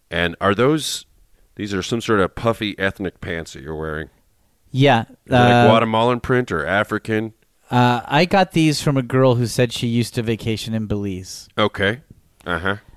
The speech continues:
Speaker 2: Uh, n-, n-, I didn't, don't wanna imply that I dated the girl. It was, she ha-, it was a yard sale.
Speaker 1: Oh.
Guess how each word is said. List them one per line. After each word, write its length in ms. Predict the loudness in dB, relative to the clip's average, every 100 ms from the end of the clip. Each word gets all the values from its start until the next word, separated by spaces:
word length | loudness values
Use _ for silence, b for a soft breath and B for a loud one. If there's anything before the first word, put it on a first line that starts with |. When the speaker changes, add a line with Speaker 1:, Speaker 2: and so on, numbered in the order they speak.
| 0
Speaker 2:
Uh, 240 | 4 4
n-, 80 | 4
n-, 260 | 2 0 0
I 160 | 0
didn't, 420 | 0 0 0 0 2
don't 100 | 4
wanna 120 | 4
imply 220 | 4 2
that 120 | 4
I 80 | 2
dated 260 | 4 2 2
the 80 | -2
girl. 220 | -2 -2
It 40 |
was, 160 | -4 -2
she 140 | 2
ha-, 60 | 2
it 80 | 4
was 120 | 2
a 40 | 4
yard 300 | 2 2 -2
sale. 340 | -12 -12 -14 -4
Speaker 1:
Oh. 220 | -4